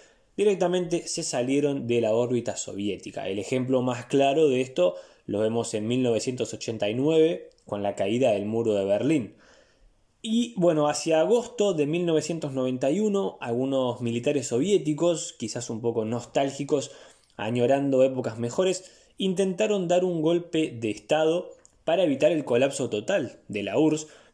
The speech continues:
pero fracasó. Fíjense qué curioso, hubo varios políticos que se opusieron a este golpe y uno de ellos fue Boris Yeltsin, quien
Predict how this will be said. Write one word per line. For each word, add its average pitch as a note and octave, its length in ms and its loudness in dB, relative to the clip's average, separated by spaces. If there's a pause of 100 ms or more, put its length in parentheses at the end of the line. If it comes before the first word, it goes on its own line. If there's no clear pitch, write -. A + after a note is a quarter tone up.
(140)
pero G#3 280 2
fracasó. A#2+ 760 -4
Fíjense C#3+ 640 -4
qué A#2+ 100 -14
curioso, C#3 420 0
hubo A#2+ 240 0
varios C3 280 2
políticos C#3 880 0
que G#2 140 -12
se - 140 -10
opusieron C#3+ 500 -2
a C3 60 -6
este B2 180 -4
golpe D#3 460 2 (260)
y D#3+ 140 -4
uno F#3+ 180 0
de F3 80 4
ellos F3+ 400 -4 (240)
fue - 520 0 (760)
Boris C#3+ 480 2
Yeltsin, B2 560 -4
quien D3 320 -2